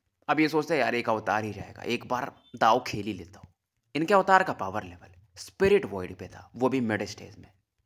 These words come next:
और फॉग जैसे ही इन्हें टच करता है, इनका कल्टीवेशन गिरना शुरू होता है। अर्ली फेज स्पिरिट वॉइड, फिर पीक निर्वाणा वॉइड लेट स्टेज,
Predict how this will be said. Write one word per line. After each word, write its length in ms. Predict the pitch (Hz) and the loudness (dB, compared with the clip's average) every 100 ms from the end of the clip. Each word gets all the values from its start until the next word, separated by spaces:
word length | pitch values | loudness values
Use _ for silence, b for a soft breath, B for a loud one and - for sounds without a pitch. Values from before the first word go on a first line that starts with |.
| - | -2
और 100 | 123 | -2
फॉग 340 | - 226 180 | 2 6 6
जैसे 240 | 165 151 180 | 6 -2 -2
ही 20 | |
इन्हें 240 | 131 104 | -4 -6
टच 60 | 98 | -12
करता 220 | - - | -14 -10
है, 20 | |
इनका 120 | 113 131 | -6 -2
कल्टीवेशन 540 | 123 117 120 127 165 | -2 -2 -4 -6 -6
गिरना 240 | 117 107 | -4 -6
शुरू 200 | 107 104 | -8 -12
होता 200 | 92 - | -18 -20
है। 60 | - _ _ _ _ - | -20 _ _ _ _ 0
अर्ली 300 | 127 127 143 | 2 2 -2
फेज 380 | - 95 87 92 _ - | -4 -12 -16 -20 _ -16
स्पिरिट 440 | - 120 110 107 | -4 -4 -4 -12
वॉइड, 220 | 92 - _ _ _ | -16 -20 _ _ _
फिर 340 | 117 110 - | -6 -6 -8
पीक 240 | 165 185 180 | -6 -4 -4
निर्वाणा 420 | 123 107 107 123 | -4 -4 -4 -4
वॉइड 300 | 117 123 139 | -2 -2 -2
लेट 220 | 113 101 | -6 -6
स्टेज, 300 | - - - | -10 -16 -20